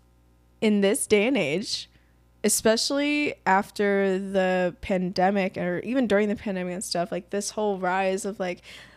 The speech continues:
the day in the life stuff and, you know, making sure you have, like, a solid work-life balance and all that kind of stuff, it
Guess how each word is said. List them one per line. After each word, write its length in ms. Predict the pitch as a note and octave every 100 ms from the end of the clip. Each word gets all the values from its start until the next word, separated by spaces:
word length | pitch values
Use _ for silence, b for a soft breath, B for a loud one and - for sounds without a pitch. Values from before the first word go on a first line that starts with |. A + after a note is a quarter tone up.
| B
the 420 | G#3+ A3+ F#3 F3+ F3+
day 120 | G#3
in 80 | G#3
the 80 | G#3
life 280 | G3 F#3
stuff 600 | - - F#3+ F3+ F3+ -
and, 580 | F#3 F3+ F3 E3+ F3 - -
you 200 | - F3
know, 340 | E3 D#3+ D#3 -
making 300 | G#3 A3 G#3+
sure 200 | - G#3+
you 160 | G3+
have, 320 | - F#3 F3+
like, 140 | F#3 F#3
a 20 |
solid 360 | - F3+ F#3 F3+
work-life 440 | F3 G3 F3 -
balance 460 | F3 E3+ E3+ F3+ -
and 100 | F3+
all 120 | F3
that 120 | F3
kind 120 | F3+
of 60 | E3+
stuff, 560 | - E3+ F3 - - -
it 380 | - G3 G3 -